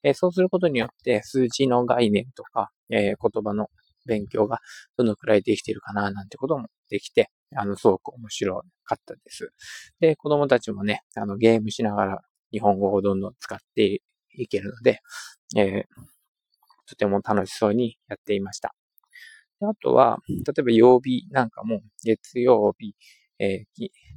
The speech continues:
火曜日とかね、えー、言っていって、じゃあ、いし-、えーと、日曜日から土曜日まで一周したら、次は中国語で言って、で、また日本語に戻っ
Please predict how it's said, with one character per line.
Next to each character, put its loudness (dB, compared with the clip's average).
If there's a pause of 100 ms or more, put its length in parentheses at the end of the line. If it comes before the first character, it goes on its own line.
(1040)
火 0
曜 8
日 -2
と -20
か -16
ね、 -4 (280)
え -4 (100)
ー、 -18 (120)
言 0
っ -20
て -6
い -4
っ -6 (240)
て、 0 (560)
じ 0
ゃ 6
あ、 -2
い -8
し-、 -8 (760)
え -2
ー -4
と、 -6
日 -2
曜 6
日 -2
か -6
ら -8
土 2
曜 6
日 2
ま 2
で -2
一 -6
周 -2
し -4
た 4
ら、 -8 (340)
次 -2
は 4 (320)
中 2
国 2 (500)
語 -2
で -4 (220)
言 2
っ -6 (280)
て、 0 (260)
で、 2
ま -2
た -6
日 0
本 4
語 4
に 2
戻 2
っ 0